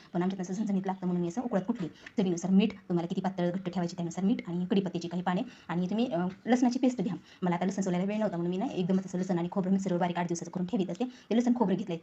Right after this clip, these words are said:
ओ, फोडणीच्या वरणाला खोबरं टाकत नाही, फक्त लसण पेस्टच टाकतो ओबडधोबड कुठले. लसण सोलायला वेळ नव्हता म्हणून मी जे आठ दिवसाचं करून ठेवलेलं लसण खोबरं, तेच लसण खोबरं घेतलंय. कोथिंबीर स्वच्छ धुवून बारीक कट करून घेतलं, एक टोमॅटो, अं, स्वच्छ धुवून कट करून घेतला. हा ना मोठा टोमॅटो होता, मी ना हा पूर्ण टाकणार नाही, निम्माच टाकणार आहे, अं, एवढा लागणार नाही, मग नंतर हे कोशिंबीर वापरणार आहे, अर्धच यातलं घेणार आहे मी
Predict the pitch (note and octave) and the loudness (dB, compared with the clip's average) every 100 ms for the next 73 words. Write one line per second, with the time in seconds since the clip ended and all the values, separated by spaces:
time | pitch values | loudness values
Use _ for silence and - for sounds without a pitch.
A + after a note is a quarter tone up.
0 | - - F#3+ G3 G#3+ G3+ G#3 G3+ G3 G3 | -8 -2 2 4 2 2 0 0 -2 -4
1 | G3+ G3+ G#3+ A3 F#3+ F#3+ G#3 G#3 G3+ G3 | -6 -6 -4 -6 -4 -2 -4 -2 -6 -6
2 | G#3 G#3 G3 F3 E3+ E3+ - E3+ B3 - | -6 -6 -4 -4 -2 -4 -6 -4 -6 -8
3 | - F3+ F#3+ F#3 F3+ F#3 G3+ G3+ F#3 E3+ | -6 -2 -2 -2 -2 -2 -2 -2 -2 -2
4 | F3 F3+ F#3+ - E3+ E3+ F3+ G3 F#3+ G3+ | -2 -2 -6 -6 -4 -4 -4 -4 -4 -2
5 | A#3+ C4 A3 F3+ G3+ D4 A#3+ A3+ - G3 | 0 2 2 -2 -4 -2 0 0 -2 -4
6 | F#3 F#3 G3 C4+ - - G3+ F#3+ G3 F#3+ | -4 -4 -4 -8 -10 -4 -2 0 -2 -2
7 | F#3 F#3+ F#3+ F#3+ G3 - F#3 F3 A3 G3 | -4 0 0 0 -4 -4 -4 -4 -6 -4
8 | F#3+ F3+ C#4+ - - - - - G3 G3 | -2 -2 -6 -8 -20 -20 -14 -6 -4 -2
9 | G3 F#3 A3+ A#3+ G3 F#3+ F#3 G3+ A#3 B3+ | 0 0 0 0 0 -2 -4 -2 0 0
10 | B3+ G#3+ F#3+ G3 - - - G#3 G#3 G#3 | 0 -2 -2 -4 -8 -14 -6 -4 -4 -4
11 | G#3+ G3+ A3+ G#3+ A3 A#3 F3+ F3 G3+ G#3 | -6 -2 0 2 0 0 0 0 0 -2
12 | A3 A3+ F3 A3+ - - F#3 F3+ - F#3+ | -4 -8 -8 -10 -14 -8 -6 -4 -4 -2
13 | F3 F#3+ F3+ F#3+ A3+ A#3 F3+ F#3 F3 F3+ | 0 -2 -2 -2 -2 -2 -2 -2 -4 -8
14 | F#3+ F3 F#3 F3+ D#3 D#3 F3 G3 F3+ F#3+ | -6 -4 -4 -4 -6 -10 -8 -8 -6 -6
15 | E3 F3 F3 D#3 D#3+ | -6 -6 -6 -6 -12